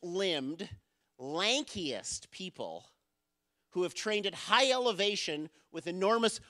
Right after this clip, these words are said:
oxygen carrying capacity, who look mostly like legs up to their chest, generally frame-wise, they're tiny humans.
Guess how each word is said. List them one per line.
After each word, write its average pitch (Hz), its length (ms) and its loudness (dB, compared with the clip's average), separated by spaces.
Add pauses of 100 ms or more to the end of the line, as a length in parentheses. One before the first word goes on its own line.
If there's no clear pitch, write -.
(140)
oxygen 185 640 -4
carrying 151 480 -6
capacity, 123 840 -10 (600)
who 190 100 -4
look 190 180 -2
mostly 202 400 0
like 170 220 2
legs 160 500 2
up 147 140 2
to 147 120 -4
their 127 180 -2
chest, - 680 2 (1400)
generally 226 560 4
frame-wise, 208 800 0
they're 170 160 0
tiny 214 540 0
humans. 180 720 -2